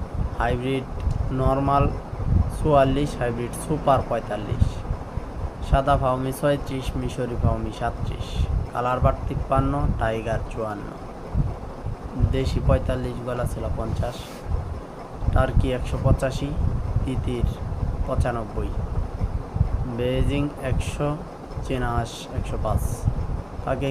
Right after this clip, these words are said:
ক্যাম্বেল হাঁসের বাচ্চা তেতাল্লিশ থেকে ছয়চল্লিশ, কাদাকনাথ সত্তর, বত্রিশ দিনের কুয়েল, বত্রিশ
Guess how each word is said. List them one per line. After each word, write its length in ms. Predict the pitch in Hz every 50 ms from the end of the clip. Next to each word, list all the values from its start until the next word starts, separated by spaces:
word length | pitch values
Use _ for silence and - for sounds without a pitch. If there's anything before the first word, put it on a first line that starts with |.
| 123
ক্যাম্বেল 300 | 135 127 123 123 127 131 131 131
হাঁসের 280 | 135 131 - 147 131 131 135
বাচ্চা 220 | 135 131 - 139 127 -
তেতাল্লিশ 440 | 139 127 120 131 123 123 120 117 - -
থেকে 180 | 131 120 123 120 -
ছয়চল্লিশ, 580 | - 131 127 - - 135 127 120 123 127 - - - - - - - - - - - - - - - - -
কাদাকনাথ 520 | - 127 123 123 123 123 - - 120 113 - - -
সত্তর, 420 | - - 151 - - - 131 117 - - - - - - - - - - - - - - - - - - - - - - - - - - - - - - - - - - - - - - - - - - - - - - - -
বত্রিশ 400 | 143 156 151 - - 160 160 156 143 143
দিনের 260 | 143 143 143 143 110 - -
কুয়েল, 340 | 156 156 151 147 151 151 156 160 - - - - - - - - - - - - - - - - - - - 156
বত্রিশ 360 | 151 156 - - 156 147 -